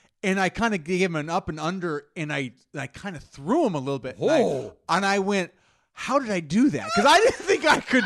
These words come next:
Speaker 1: do it. And I never did it again, but I did it
Speaker 2: <laughs> You
Speaker 1: once.
Speaker 2: did it one time.
Speaker 1: And I'd never,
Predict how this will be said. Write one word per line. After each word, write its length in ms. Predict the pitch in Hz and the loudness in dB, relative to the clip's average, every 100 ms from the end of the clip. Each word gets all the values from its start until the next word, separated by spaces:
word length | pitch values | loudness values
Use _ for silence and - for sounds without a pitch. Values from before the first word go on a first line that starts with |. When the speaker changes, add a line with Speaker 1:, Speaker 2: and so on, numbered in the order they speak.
| 165 | 4
Speaker 1:
do 220 | 403 480 | 8 8
it. 120 | 233 - 190 - - | 8 2 -10 -12 -2
And 100 | 233 | 4
I 140 | 269 254 | 6 6
never 360 | 233 285 311 | 6 6 6
did 220 | 277 294 262 | 4 4 4
it 60 | |
again, 420 | 262 196 294 247 | 2 4 6 6
but 160 | 226 214 | 6 4
I 60 | 220 | 4
did 120 | 269 | 6
it 100 | 285 | 6
Speaker 2:
<laughs> 20 | |
You 40 | 262 | 8
Speaker 1:
once. 260 | 294 208 | 6 4
Speaker 2:
did 100 | 202 | 2
it 60 | 202 | 2
one 200 | 202 202 | 2 0
time. 120 | 180 202 | 2 2
Speaker 1:
And 80 | |
I'd 200 | 202 190 | 2 0
never, 460 | 170 208 277 302 | -2 0 2 0